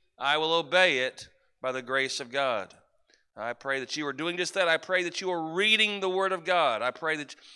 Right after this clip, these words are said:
whether you're following along in our, uh, reading through the New Testament this year or reading it some other way or reading extra beyond that, I just pray that you are reading it, 'cause as our lesson in Sunday school pointed out,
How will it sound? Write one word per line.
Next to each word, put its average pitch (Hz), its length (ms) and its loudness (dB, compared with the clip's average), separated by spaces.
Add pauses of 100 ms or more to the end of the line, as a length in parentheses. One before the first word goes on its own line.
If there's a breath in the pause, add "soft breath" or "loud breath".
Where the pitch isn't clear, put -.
(140 loud breath)
whether 175 180 2
you're 170 140 4
following 214 420 0
along 208 480 4
in 185 40 -4
our, 175 300 0 (440 soft breath)
uh, 135 200 2
reading 180 320 -2
through 185 100 -8
the 180 60 -2
New 175 160 -2
Testament 214 680 -2
this 190 240 -2
year 196 320 -4
or 151 240 -4
reading 185 280 -2
it 185 100 -8
some 185 140 -6
other 170 180 -4
way 196 340 2
or 147 120 -2
reading 170 340 -2 (100)
extra 190 440 -6
beyond 185 400 0
that, 214 260 -2 (500 soft breath)
I 143 180 0
just 160 200 -6
pray 165 240 -2
that 139 180 -10
you 175 60 -6
are 151 80 -6
reading 170 280 -4
it, 208 140 -10
'cause 123 120 -10
as 147 120 -2
our 147 140 -2
lesson 160 640 -2
in 139 140 -12
Sunday 240 220 -4
school 160 240 -8
pointed 151 280 -6
out, 156 300 -4